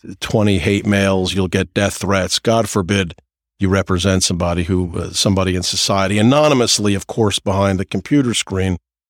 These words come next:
They'll never come to your face and actually do it 'cause, you know, at bottom, they're, they're cowards. So it is such a beautiful picture that I've painted. You're sitting there thinking, "Well, why, why is this guy doing this kind of work? I mean, what's the point of it?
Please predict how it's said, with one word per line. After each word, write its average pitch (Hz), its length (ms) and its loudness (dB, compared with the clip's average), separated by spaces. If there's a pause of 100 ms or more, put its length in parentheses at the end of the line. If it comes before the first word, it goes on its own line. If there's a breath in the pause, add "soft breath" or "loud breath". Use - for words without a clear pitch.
(120)
They'll 110 140 2
never 107 260 4
come 95 220 0
to 92 100 -6
your 87 120 -4
face 92 400 -2
and 90 100 -4
actually 82 360 -6
do 78 200 -8
it 80 80 -10
'cause, - 200 -6 (120)
you - 80 -6
know, - 180 -6 (580)
at 95 180 -4
bottom, 90 440 2
they're, 85 260 -2
they're 92 140 0
cowards. 127 500 0 (1000)
So 147 300 0 (340 loud breath)
it 180 160 0
is 185 120 2
such - 360 0
a 135 60 2
beautiful 139 460 0
picture - 400 -2
that 113 100 0
I've 101 160 0
painted. 107 340 0
You're 139 240 2
sitting 143 320 2
there 120 140 4
thinking, 120 320 0
"Well, 117 200 -4
why, 160 300 -2
why 202 220 0
is 185 120 -2
this 143 160 -4
guy 123 180 -4
doing 160 400 0
this 71 160 -10
kind 82 220 -8
of 76 100 -12
work? - 300 -12 (1040)
I - 60 -8
mean, 120 100 -6
what's 156 200 -2
the 135 100 -2
point 190 400 2
of - 80 -6
it? - 140 -12